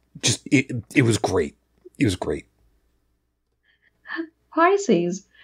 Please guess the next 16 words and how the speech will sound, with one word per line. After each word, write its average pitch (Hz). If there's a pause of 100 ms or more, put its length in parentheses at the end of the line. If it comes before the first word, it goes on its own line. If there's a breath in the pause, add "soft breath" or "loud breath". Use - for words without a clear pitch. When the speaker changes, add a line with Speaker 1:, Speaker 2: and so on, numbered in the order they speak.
(320 soft breath)
Speaker 2:
remember 392
the 277
T 285
V 247
series 220
Fawlty 185
Towers? 202 (1040)
The -
episode 277
where 208
Basil 190
makes 180
fun 180
of 180
Adolf 180
Hitler, 202